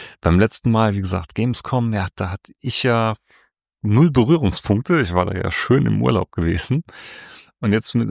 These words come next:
heute ist halt Chris abhanden gekommen und ist zwar nicht in Urlaub, aber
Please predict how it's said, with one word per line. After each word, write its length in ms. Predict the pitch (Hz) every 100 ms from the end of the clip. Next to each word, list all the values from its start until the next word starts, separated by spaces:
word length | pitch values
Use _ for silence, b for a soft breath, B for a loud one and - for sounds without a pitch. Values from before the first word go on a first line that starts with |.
| 104
heute 280 | 90 120 -
ist 200 | 127 -
halt 340 | 117 120 - -
Chris 280 | - -
abhanden 420 | 90 - 87 101 95
gekommen 460 | 90 98 107 117
und 80 | 117
ist 160 | 107 -
zwar 160 | 98
nicht 100 | 113
in 120 | 104 98
Urlaub, 440 | 120 151 147 139
aber 360 | 104 101 98